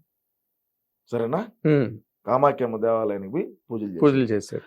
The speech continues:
Speaker 1: కామాఖ్య అమ్మవారి దేవాలయానికి ఎందుకు పోతారో మీకు ఐడియా ఉండదా?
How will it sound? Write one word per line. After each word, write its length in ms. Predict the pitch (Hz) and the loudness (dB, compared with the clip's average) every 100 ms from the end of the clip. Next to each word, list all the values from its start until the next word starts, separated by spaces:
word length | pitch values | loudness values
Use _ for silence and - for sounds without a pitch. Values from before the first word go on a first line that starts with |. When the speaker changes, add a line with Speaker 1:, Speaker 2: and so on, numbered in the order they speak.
| _ | _
Speaker 1:
కామాఖ్య 520 | 139 165 196 202 196 185 | 12 12 12 12 12 12
అమ్మవారి 400 | 165 160 156 143 | 12 12 10 12
దేవాలయానికి 560 | 147 147 143 139 131 | 12 12 12 8 2
ఎందుకు 160 | 135 147 | -2 0
పోతారో 340 | 127 127 123 | 2 2 0
మీకు 180 | 117 98 | -2 -4
ఐడియా 180 | 104 110 | -2 -2
ఉండదా? 280 | 95 117 | -4 -8